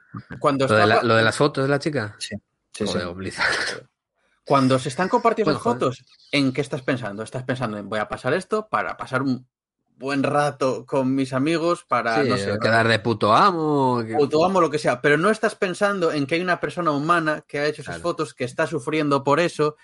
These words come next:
Speaker 1: y tú en ese momento solamente estás pensando en ti, y a lo mejor en tu polla, y, y tiras pa'lante, y se
Speaker 2: Ah,
Speaker 1: te
Speaker 2: en tu
Speaker 1: olvida.
Speaker 2: ego, más bien, en tu ego.
Speaker 1: O en tu ego, lo que sea, bueno,
Speaker 2: Sí,
Speaker 1: y
Speaker 2: sí.
Speaker 1: tiras pa'lante. Y lo mismo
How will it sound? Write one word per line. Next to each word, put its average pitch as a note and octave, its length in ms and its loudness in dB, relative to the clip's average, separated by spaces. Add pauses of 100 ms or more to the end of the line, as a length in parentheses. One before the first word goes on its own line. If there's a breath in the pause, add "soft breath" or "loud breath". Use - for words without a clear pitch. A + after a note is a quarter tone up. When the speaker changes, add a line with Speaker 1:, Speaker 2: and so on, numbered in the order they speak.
(180 soft breath)
Speaker 1:
y C#3 120 -2
tú D#3+ 100 2
en G3 60 4
ese F#3+ 120 -6
momento F#3+ 340 -2
solamente F#3+ 300 -2
estás F#3 180 -4
pensando F3+ 520 -2
en A2+ 200 -4
ti, F#3 340 2 (140)
y A2 80 -8
a - 20 -2
lo G#2+ 60 -4
mejor B2+ 220 2
en F3 100 -2
tu D3 100 -4
polla, E3+ 400 2 (640)
y, D#3 160 -8 (120)
y D#3 60 -6
tiras G#3+ 220 2
pa'lante, C4 580 0
y D#3+ 60 -10
se - 120 -10
Speaker 2:
Ah, A2 60 -4
Speaker 1:
te D3 60 4
Speaker 2:
en C#3+ 120 4
tu C#3 120 4
Speaker 1:
olvida. C3+ 160 4
Speaker 2:
ego, G2 140 -2
más G#2+ 220 -4
bien, F#2+ 200 -6
en F#2 140 -14
tu G#2+ 120 -4
ego. G2+ 100 0
Speaker 1:
O D3 40 2
en C3+ 100 0
tu C#3 140 0
ego, G#3 180 4
lo C3+ 100 0
que C#3 100 -4
sea, C3 220 0
bueno, C3 360 -2
Speaker 2:
Sí, F2+ 160 -14
Speaker 1:
y F#3 80 0
Speaker 2:
sí. - 60 -4
Speaker 1:
tiras A3+ 200 2
pa'lante. G#2 560 -4 (320 soft breath)
Y D#3 120 -2
lo C#3+ 120 2
mismo G3+ 560 -4